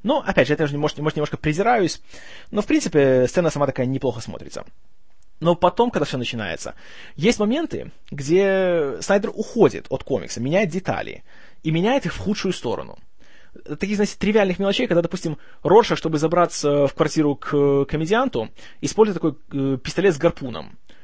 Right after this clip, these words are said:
Он его выстреливает вверх, и потом, как Бэтмен, знаете, нажимает на кнопочку, и он его просто тянет, весь его вес, он так быстренько поднимается.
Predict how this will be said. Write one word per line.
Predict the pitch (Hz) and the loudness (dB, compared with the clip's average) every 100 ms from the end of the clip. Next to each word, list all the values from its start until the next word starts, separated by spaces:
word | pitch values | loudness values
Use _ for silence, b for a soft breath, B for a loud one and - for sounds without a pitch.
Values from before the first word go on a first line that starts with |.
| b | b
Он | 147 156 | 0 2
его | 143 139 131 | 4 4 4
выстреливает | 127 139 160 135 127 123 | 2 0 2 2 0 0
вверх, | 208 269 - - - | 0 0 -2 -14 -12
и | - | -4
потом, | 156 202 | -2 0
как | 151 | -2
Бэтмен, | 127 156 - 104 90 | 4 4 4 -4 -4
знаете, | 135 117 - - B B | -2 -2 -4 -10 B B
нажимает | 147 151 139 120 | -2 4 4 4
на | |
кнопочку, | - 220 - 185 - b b | 4 4 4 2 2 b b
и | 165 156 147 139 - | 0 2 2 2 0
он | 156 147 | 0 2
его | 139 | 0
просто | - 135 | -2 -6
тянет, | - - 156 107 78 - - | -4 2 4 4 -2 -10 -6
весь | 131 - | -4 -2
его | 107 | -4
вес, | 85 131 | -4 -4
он | |
так | 127 | -6
быстренько | 120 151 - 226 | -2 -2 -2 -6
поднимается. | 131 123 110 87 - - | -6 -4 -4 -6 -10 -12